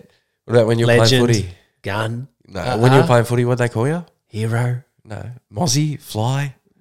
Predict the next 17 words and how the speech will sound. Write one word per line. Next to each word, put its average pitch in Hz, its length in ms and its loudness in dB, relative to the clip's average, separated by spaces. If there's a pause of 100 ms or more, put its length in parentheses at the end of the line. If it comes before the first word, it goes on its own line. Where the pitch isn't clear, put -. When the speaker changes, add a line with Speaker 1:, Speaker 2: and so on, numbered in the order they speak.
(120)
Speaker 2:
Goal 117 280 2
snag. 117 560 0 (160)
Speaker 1:
Goal 110 260 4
snag. 95 500 -10 (240)
Goal - 80 2
Speaker 2:
Sharp, 131 240 4
Speaker 1:
snag. 95 120 -6
Speaker 2:
sharpshooter. 135 760 0 (460)
Speaker 1:
Honestly, 156 360 -2
what 151 140 -2
were 170 80 -4
your 165 60 -4
Speaker 2:
Goal 135 200 4
Speaker 1:
nicknames 151 220 0
Speaker 2:
kicker. 151 100 2
Speaker 1:
growing 143 220 2
up? - 300 -8